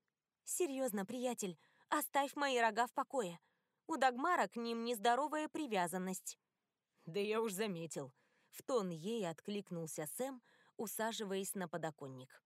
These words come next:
«Ляпнул ты без задней мысли и думал, он меня сожрёт». «Ну так не нарывайся».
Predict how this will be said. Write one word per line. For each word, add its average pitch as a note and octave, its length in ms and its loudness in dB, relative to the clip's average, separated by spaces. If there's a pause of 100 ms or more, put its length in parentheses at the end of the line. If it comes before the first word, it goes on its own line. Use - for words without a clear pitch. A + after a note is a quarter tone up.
(680)
«Ляпнул G3+ 500 -2
ты F#3 140 -6
без F3 200 -4
задней F#3+ 360 -2
мысли F3 480 -6 (460)
и F#3+ 100 -4
думал, A3+ 360 0
он G#3+ 180 0
меня G#3 280 0
сожрёт». F#3+ 680 -4 (840)
«Ну D4 320 -6
так - 200 -12
не C4+ 160 -4
нарывайся». B3 680 0